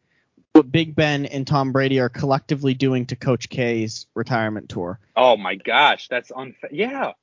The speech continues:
Speaker 1: Like,
Speaker 2: Is it, have they, have they no respect for, for Coach K? What is
Speaker 1: Well,
Speaker 2: happening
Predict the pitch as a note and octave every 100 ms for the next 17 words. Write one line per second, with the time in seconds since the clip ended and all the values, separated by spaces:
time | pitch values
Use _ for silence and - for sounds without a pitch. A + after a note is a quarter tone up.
0 | C3+ C3 - A3+ B3 A3+ _ _ _ _
1 | _ D#3+ - - _ - G#3 G3 F#3+ F#3+
2 | - E3 D3+ F3+ F#3+ D#3+ - - A2+ F3+
3 | _ _ D3 C3 - C3+ D3+ C#3+ - A2+
4 | G#2+ E3 _ F3+ A#3+ D#3+ G3 D#4+ - B2